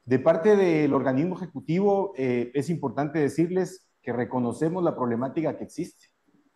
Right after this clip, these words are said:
No puede ocultarse, es una problemática histórica en donde debe, o la desatención que ha tenido y la falta de interés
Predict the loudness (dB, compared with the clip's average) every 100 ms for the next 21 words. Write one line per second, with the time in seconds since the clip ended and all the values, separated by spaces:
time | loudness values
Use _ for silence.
0 | _ -4 0 0 2 2 2 0 -4 -6
1 | 0 -2 -2 -8 -6 -4 -2 -2 -2 -4
2 | -4 -6 -2 -2 -4 -18 -2 2 2 0
3 | -6 -6 -16 _ _ _ -6 -2 2 2
4 | 4 4 4 2 0 -14 _ -4 0 2
5 | 0 -2 -6 -10 0 0 0 -4 -6 -6
6 | -2 0 0 2 0 0 -2 0 0 -2
7 | -6 -12 -8 -6 -4 0 0 0 -2 -2
8 | -4 -2 -2 -2 -6 _